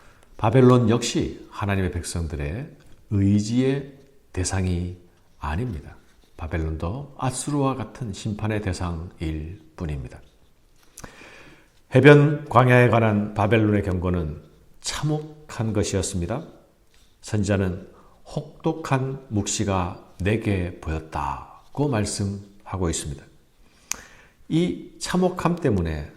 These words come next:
선지자는 스스로 해산이 임박한 여인과 같은 고통을 느낍니다. "내가 괴로워서 듣지 못하고 보지 못하는도다"라고 말씀합니다.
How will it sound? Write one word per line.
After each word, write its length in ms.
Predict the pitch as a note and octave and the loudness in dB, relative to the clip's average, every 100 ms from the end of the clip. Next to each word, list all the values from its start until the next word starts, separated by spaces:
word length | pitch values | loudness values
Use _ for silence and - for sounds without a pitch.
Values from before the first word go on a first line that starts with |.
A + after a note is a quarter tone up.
| - | -18
선지자는 600 | - G#2 F#2 F#2+ D#2+ C#2 - - _ _ - | -6 -4 0 0 -2 -4 -12 -20 _ _ -14
스스로 640 | - - D#3+ - - - - - - - - | -8 -4 -2 -2 -6 -20 -20 -20 -20 -20 -4
해산이 420 | D3 C#3+ E3 E3 E3+ | 0 4 4 4 4
임박한 840 | E3+ F3 E3 C#3 - B2+ B2+ B2+ - G2+ | 4 4 6 4 4 0 0 -4 -4 2
여인과 360 | G#2 G#2 G2+ | 4 4 2
같은 540 | F2+ F2+ - F2+ A2 - - _ - - - | -2 -4 -4 -6 -6 -12 -20 _ -20 -20 -4
고통을 760 | C3 C3 A#2+ G2+ F2+ F#2 G#2 - - | -2 0 2 2 2 -2 -8 -16 -8
느낍니다. 440 | G2 - D2+ B1 - - - _ _ _ _ _ _ _ - - - - | -8 -6 -8 -8 -14 -20 -20 _ _ _ _ _ _ _ -20 -20 -18 -4
"내가 240 | F#2+ F2+ | -2 0
괴로워서 960 | - C#3+ D3+ C#3+ - B2+ A#2+ A#2 B2 - - - _ | 6 8 10 10 10 6 6 2 -8 -16 -20 -20 _
듣지 340 | - F#3+ - D3 | -2 -2 0 -2
못하고 640 | G#2+ - G2+ G2 F#2 G2+ - | -2 -2 -2 -2 -2 -6 -2
보지 540 | D3+ D3+ B2 G#2+ G#2+ | -2 -2 -2 -2 -6
못하는도다"라고 1600 | G2 G#2 G2+ G2+ G2 F#2+ G2 F#2 F#2 F#2 - - _ - - A#2 | -6 -6 -4 -4 -4 -6 -4 -4 -4 -6 -12 -20 _ -14 -10 -6
말씀합니다. 640 | C3 G2+ - F2+ D2+ - | -4 -4 -8 -12 -14 -18